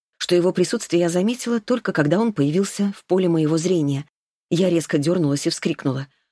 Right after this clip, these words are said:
«Напугал», — сказала я, с облегчением выдохнув. «Ничего не бойся».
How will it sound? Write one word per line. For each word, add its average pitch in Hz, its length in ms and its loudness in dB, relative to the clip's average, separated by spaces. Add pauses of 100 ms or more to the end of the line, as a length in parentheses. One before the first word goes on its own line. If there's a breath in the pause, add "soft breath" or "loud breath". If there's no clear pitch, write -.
(420)
«Напугал», — 160 720 2
сказала 156 420 0
я, 170 300 -2
с - 120 -10
облегчением 160 580 0
выдохнув. 156 580 -2 (720)
«Ничего 139 580 0
не 185 160 0
бойся». 139 580 -4